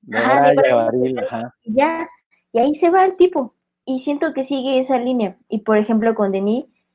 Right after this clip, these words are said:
Speaker 2: ese cuate, yo también siento que ya tiene un estilo.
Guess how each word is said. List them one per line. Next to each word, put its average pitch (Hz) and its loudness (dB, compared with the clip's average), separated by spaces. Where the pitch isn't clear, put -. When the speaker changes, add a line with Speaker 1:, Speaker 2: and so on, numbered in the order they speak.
Speaker 2:
ese 262 -2
cuate, 294 -2
yo 269 -2
también 285 0
siento 254 -2
que 240 -4
ya 233 0
tiene 240 -2
un 240 0
estilo. 202 -2